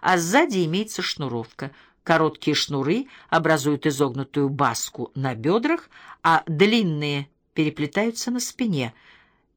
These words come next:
Это великолепно укрепляет корсет и придаёт ему эластичность.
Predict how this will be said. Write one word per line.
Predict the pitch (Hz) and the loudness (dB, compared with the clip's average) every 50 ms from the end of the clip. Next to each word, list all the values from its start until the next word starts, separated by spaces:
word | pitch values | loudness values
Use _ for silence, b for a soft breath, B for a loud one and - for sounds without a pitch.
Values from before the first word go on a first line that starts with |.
| _ _ _ _ _ _ - | _ _ _ _ _ _ -4
Это | 170 170 170 | -2 0 2
великолепно | 165 170 165 160 175 170 160 160 147 147 147 147 | 2 2 2 2 2 2 2 2 0 0 -2 -4
укрепляет | 139 - - 147 147 - 185 233 277 277 | -4 -2 -4 -4 -2 -2 -2 -2 -2 -2
корсет | - - 302 - - - _ - | -4 -4 -4 -4 -6 -10 _ -2
и | - 170 | -2 -2
придаёт | 170 156 156 147 147 139 131 131 127 - | 0 0 0 0 0 0 0 -2 -4 -6
ему | - 151 151 156 156 - | -6 -4 -4 -4 -6 -6
эластичность. | 156 151 147 147 - - - - 107 101 - - - - - - - - - - - | -6 -6 -6 -6 -6 -8 -10 -12 -10 -6 -6 -6 -6 -6 -10 -12 -10 -10 -12 -12 -14